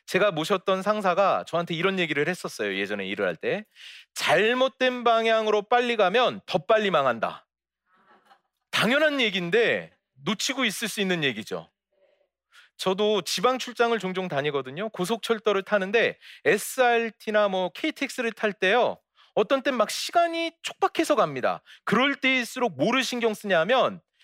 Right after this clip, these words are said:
내가 타야 될 열차가 무엇인지 아주 신경을 많이 쓴다는 거예요. 급하다고 아무 열차 탔다간 큰일 납니다.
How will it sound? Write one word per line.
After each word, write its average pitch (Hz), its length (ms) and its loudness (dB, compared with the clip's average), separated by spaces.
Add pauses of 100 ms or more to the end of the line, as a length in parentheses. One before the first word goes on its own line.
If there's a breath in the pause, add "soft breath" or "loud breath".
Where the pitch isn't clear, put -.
(220 soft breath)
내가 196 380 4
타야 254 340 0
될 226 320 0
열차가 208 640 2
무엇인지 185 960 -6
아주 220 220 -2
신경을 226 360 0
많이 117 200 0
쓴다는 101 400 -6
거예요. 73 240 -14 (300 loud breath)
급하다고 240 640 2
아무 240 340 0
열차 240 260 -2
탔다간 196 640 2 (540)
큰일 381 380 2
납니다. 127 460 -4